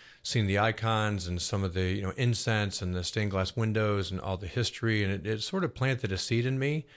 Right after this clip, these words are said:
But it took me six years to convert, six years after our, our marriage, after the wedding, uh, for me to really swim the Tiber.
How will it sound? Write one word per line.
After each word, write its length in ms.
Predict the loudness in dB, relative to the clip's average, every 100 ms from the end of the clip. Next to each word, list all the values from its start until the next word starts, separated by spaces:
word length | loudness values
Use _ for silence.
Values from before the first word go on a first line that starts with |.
| -20 -20 _ 0
But 100 | 0
it 100 | 2
took 160 | 0
me 120 | 0
six 400 | 0 0 -2 0
years 500 | 0 0 0 -6 -8 -10 -12
to 200 | -2 -2
convert, 520 | 0 -2 0 2 2 0
six 200 | -2 0
years 160 | 0 0
after 400 | 0 0 0 2
our, 200 | 2 0 -8 -8
our 140 | -4
marriage, 440 | 0 0 0 -2 -2
after 280 | -2 -4 -8
the 100 | 0
wedding, 440 | 2 2 0 -8 -16 -20 -20 -4
uh, 120 | -2 0
for 140 | 0
me 80 | 2
to 60 |
really 220 | 2 2 2
swim 320 | -2 -2 -2
the 60 |
Tiber. 500 | 0 0 0 0 -6